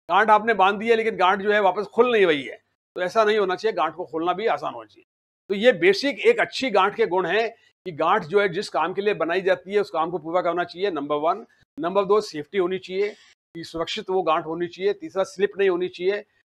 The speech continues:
गांठ को बनाना आसान होना चाहिए। गांठ जो है, बिना नुकसान रस्से को पहुंचाए बननी चाहिए और रस्सा वापस से जो है, आराम से इसको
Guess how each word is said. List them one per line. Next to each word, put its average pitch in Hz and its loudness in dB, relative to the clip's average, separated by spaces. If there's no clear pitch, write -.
गांठ 165 0
को 170 -6
बनाना 151 -2
आसान 180 0
होना 170 0
चाहिए। 180 -4
गांठ 151 -2
जो 160 -4
है, 165 -2
बिना 170 -2
नुकसान 180 -4
रस्से 160 -6
को 165 -8
पहुंचाए 151 -8
बननी 170 -8
चाहिए 185 -6
और 170 2
रस्सा 175 -4
वापस 160 -2
से 180 -8
जो 156 -8
है, 156 -2
आराम 143 -4
से 143 -20
इसको 208 -4